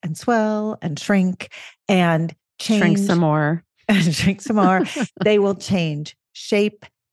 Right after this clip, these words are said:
Speaker 1: and sensitivity and, um,
Speaker 2: Color.
Speaker 1: and color through the month and through the year.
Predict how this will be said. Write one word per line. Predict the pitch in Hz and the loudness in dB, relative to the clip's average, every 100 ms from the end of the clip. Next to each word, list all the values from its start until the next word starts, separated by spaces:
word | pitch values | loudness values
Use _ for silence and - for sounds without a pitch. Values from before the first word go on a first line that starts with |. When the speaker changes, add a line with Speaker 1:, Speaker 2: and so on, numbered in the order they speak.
| - | -6
Speaker 1:
and | 170 147 143 | -4 -4 -8
sensitivity | - 170 147 - 151 - 202 185 190 180 175 175 - - | -4 -4 -2 -6 -10 -6 -2 0 0 0 0 -2 -4 -4
and, | 165 151 151 139 - - _ - | -2 -2 -4 -6 -10 -20 _ -6
um, | 175 | 0
Speaker 2:
Color. | 170 180 196 190 196 208 _ - | 2 2 2 2 0 -4 _ -2
Speaker 1:
and | 190 165 | 0 0
color | - 208 208 | 0 2 2
through | - - 185 202 185 160 | -2 -10 -2 2 2 2
the | 156 | -2
month | 139 208 294 262 - | -2 -2 0 0 -2
and | 165 156 | -4 -4
through | - 165 | -4 -4
the | 151 | -2
year. | 165 202 240 220 | -2 0 2 0